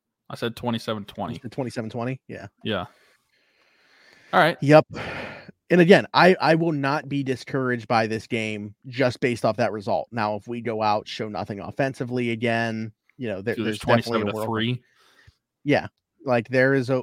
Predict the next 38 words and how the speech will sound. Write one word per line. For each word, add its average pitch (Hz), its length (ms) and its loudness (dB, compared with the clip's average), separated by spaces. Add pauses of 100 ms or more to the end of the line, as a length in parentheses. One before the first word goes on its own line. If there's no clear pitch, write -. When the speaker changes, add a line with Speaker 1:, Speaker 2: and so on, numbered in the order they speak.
Speaker 2:
there 139 160 0
is 139 80 -2
a 135 60 -2
world 135 280 -2
where 120 140 -2
I 113 80 2
think 120 220 -6
that 104 80 -8
we 117 100 -6
go 110 220 -2
backwards 92 840 -4
from 104 140 -10
where 98 180 -4
we 98 140 -8
are 87 160 -4
right 82 240 -8
now, 69 240 -10 (200)
but 95 340 0
I 117 100 -2
don't 110 240 -6
think 107 180 -10
just 110 320 -4
the 113 80 -6
result 98 460 -2
would 92 140 -14
do 92 160 -10
that 71 180 -8
for 87 140 -12
me. 78 280 -16
I 113 100 -2
think 113 200 -6
that 107 100 -12
this 107 120 -10
is - 80 -12
a - 20 -8
really 110 180 -2
good 104 120 -12
Jag-, 120 260 4